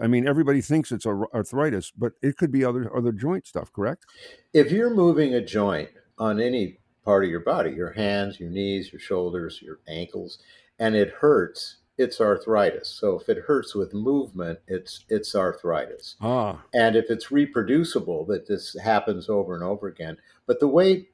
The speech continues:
Speaker 2: to answer your question, the way to really diagnose this is with some imaging studies. And the best imaging studies would be M R Is,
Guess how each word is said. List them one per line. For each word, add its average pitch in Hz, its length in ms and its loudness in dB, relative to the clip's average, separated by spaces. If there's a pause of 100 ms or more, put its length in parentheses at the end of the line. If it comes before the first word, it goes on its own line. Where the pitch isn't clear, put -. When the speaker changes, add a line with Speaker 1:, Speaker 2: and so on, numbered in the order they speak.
(120)
Speaker 2:
to - 100 -4
answer 160 240 2
your 98 120 -4
question, 180 340 -2
the 92 80 -8
way 117 200 4
to 113 100 2
really 101 520 0
diagnose 101 600 0
this - 280 -10
is 90 200 -12
with 110 100 -6
some 127 220 -10
imaging 120 420 -10
studies. 71 500 -12
And 101 160 -6
the 98 60 -4
best 120 300 2
imaging 117 420 -4
studies 82 600 -6 (440)
would 101 180 -6
be 98 200 0
M 95 160 0
R 76 500 0
Is, - 200 -16